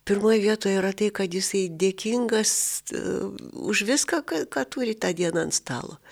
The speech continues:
Kas tą dieną ateina pakeliui, ką tą dieną reikia nudirbt. Ir jis iš tikrųjų žmogus, kuris mokėjo džiaugtis, o, o kas moka džiaugtis, vadinasi, yra dėkingas žmogus.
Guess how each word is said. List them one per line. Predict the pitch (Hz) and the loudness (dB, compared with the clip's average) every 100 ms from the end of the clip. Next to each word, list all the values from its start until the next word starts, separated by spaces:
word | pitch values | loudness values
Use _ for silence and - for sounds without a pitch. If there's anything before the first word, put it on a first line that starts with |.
| - - - - | -14 -12 -12 -2
Kas | 202 202 | 0 2
tą | 208 | 0
dieną | 190 208 196 196 196 190 | 2 2 4 4 2 2
ateina | 190 190 202 190 | -2 0 2 2
pakeliui, | 185 - 185 185 156 - - - | 0 -4 -6 -4 -2 -2 -6 -4
ką | 175 | -4
tą | 175 190 | -2 0
dieną | 180 180 185 | 2 2 2
reikia | 185 185 | 0 0
nudirbt. | 185 185 175 - - - - - - - - - - _ _ | 0 0 -2 -6 -8 -20 -20 -18 -14 -12 -12 -12 -16 _ _
Ir | - 180 185 | -2 2 2
jis | 175 151 185 180 - | 0 -4 -2 -2 0
iš | 175 - | 0 -2
tikrųjų | - 240 233 190 | 0 4 6 4
žmogus, | 196 208 214 | 2 0 0
kuris | 196 196 196 | 0 -2 0
mokėjo | 196 196 202 196 | -2 0 2 2
džiaugtis, | 180 143 - - - | 2 0 -2 -8 -6
o, | 151 | -4
o | 160 - 160 | -4 -4 -4
kas | - 180 | -4 -2
moka | 185 185 170 | -2 -2 -2
džiaugtis, | 160 208 208 208 | 0 0 -2 -6
vadinasi, | 175 180 190 185 - | -4 -4 -2 -4 -4
yra | 180 175 | -6 -4
dėkingas | 170 170 180 165 151 | -4 -2 0 0 -2
žmogus. | 156 160 - - - | -4 -6 -8 -18 -20